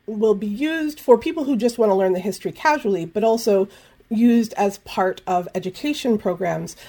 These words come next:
to teach more deeply about the Holocaust, especially for people who are going to be educators themselves. Um, and my hope is that,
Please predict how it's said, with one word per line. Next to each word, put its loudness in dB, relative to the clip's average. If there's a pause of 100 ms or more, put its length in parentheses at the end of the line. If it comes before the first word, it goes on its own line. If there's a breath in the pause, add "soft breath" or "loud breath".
(140)
to 4 (100)
teach -6 (160)
more 4
deeply 0
about 0
the -4
Holocaust, -6
especially -4
for 0
people 0
who 4
are 4
going 2
to -6
be -4
educators -6
themselves. -6 (420 loud breath)
Um, 2 (120)
and 4
my 4
hope -6
is -4
that, -2